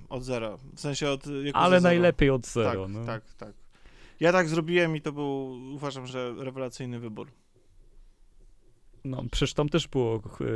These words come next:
Speaker 2: nieruchomości się kupowało,
Speaker 1: Tak,
Speaker 2: nie? Ale
Speaker 1: tak,
Speaker 2: to,
Speaker 1: oczywiście.
Speaker 2: to nie był taki
Speaker 1: Znaczy, nie,
Speaker 2: management.
Speaker 1: nie było aż tak rozbudowane, ale oczywiście, że była, e, cała taka minigierka z tym związana, jak najbardziej, tak, tak. A tam bu-,
Speaker 2: I
Speaker 1: tam
Speaker 2: też
Speaker 1: było
Speaker 2: się
Speaker 1: też
Speaker 2: od kurczaka jakąś kupowało chyba.
Speaker 1: E,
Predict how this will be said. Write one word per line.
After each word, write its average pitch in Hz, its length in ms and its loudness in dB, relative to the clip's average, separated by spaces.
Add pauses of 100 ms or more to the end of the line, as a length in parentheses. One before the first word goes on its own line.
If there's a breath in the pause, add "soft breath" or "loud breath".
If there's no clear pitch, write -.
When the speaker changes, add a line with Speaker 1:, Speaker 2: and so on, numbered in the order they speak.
Speaker 2:
nieruchomości 113 680 -2
się 113 120 -2
kupowało, 104 340 -6
Speaker 1:
Tak, 311 320 10
Speaker 2:
nie? - 80 -4
Ale 117 40 -6
Speaker 1:
tak, 220 200 2
Speaker 2:
to, 156 60 0
Speaker 1:
oczywiście. 175 320 -2
Speaker 2:
to 120 100 0
nie 127 80 2
był 123 80 2
taki 117 300 -2
Speaker 1:
Znaczy, 160 200 4
nie, 214 160 6
Speaker 2:
management. 131 580 -2
Speaker 1:
nie 185 80 6
było 190 180 4
aż 165 100 0
tak 175 180 -4
rozbudowane, 160 600 -2
ale 175 240 2
oczywiście, 170 420 -8
że 151 100 -4
była, 123 400 -2 (420)
e, 113 60 -14
cała 120 300 -4
taka 120 260 -8
minigierka 127 480 -2
z - 40 -14
tym 131 160 -8
związana, 117 560 -8
jak 117 140 -12
najbardziej, 127 480 -6
tak, - 200 -12
tak. - 180 -16 (920 loud breath)
A 165 100 2
tam 202 180 2
bu-, 190 60 -4
Speaker 2:
I 185 100 0
Speaker 1:
tam 190 100 4
Speaker 2:
też 202 40 6
Speaker 1:
było 214 120 8
Speaker 2:
się - 80 0
Speaker 1:
też 139 140 4
Speaker 2:
od - 80 2
kurczaka 139 560 4
jakąś 120 400 2
kupowało 104 520 -4
chyba. - 240 -2
Speaker 1:
E, 156 340 4